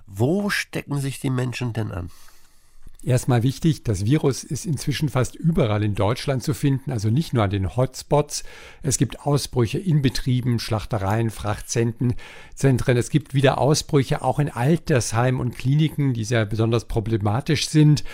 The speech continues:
Speaker 2: Aber die effektivsten Verbreitungswege sind zurzeit immer noch diese Familienfeiern, große Hochzeiten, Partys. Also viele Leute, Gedränge über längere Zeit, Alkohol, Tanzen, Singen, lautes Reden.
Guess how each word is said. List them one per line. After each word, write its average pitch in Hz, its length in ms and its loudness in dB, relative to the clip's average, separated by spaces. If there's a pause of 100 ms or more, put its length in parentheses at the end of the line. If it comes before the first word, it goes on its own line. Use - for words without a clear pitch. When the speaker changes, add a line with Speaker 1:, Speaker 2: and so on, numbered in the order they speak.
(300)
Speaker 2:
Aber 139 220 2
die 151 180 -4
effektivsten 156 840 0
Verbreitungswege 120 1160 0
sind 127 180 -2
zurzeit 117 420 -2
immer 160 260 2
noch 120 200 2
diese 131 280 2
Familienfeiern, 110 1000 0
große 123 460 2
Hochzeiten, 107 520 -4
Partys. 123 540 0
Also 127 280 -6 (280)
viele 202 320 4
Leute, 127 360 4
Gedränge 139 540 4
über 131 180 0
längere 120 360 0
Zeit, 120 380 -2
Alkohol, 131 480 0
Tanzen, 143 420 0
Singen, 131 340 2
lautes 117 440 0
Reden. 120 320 2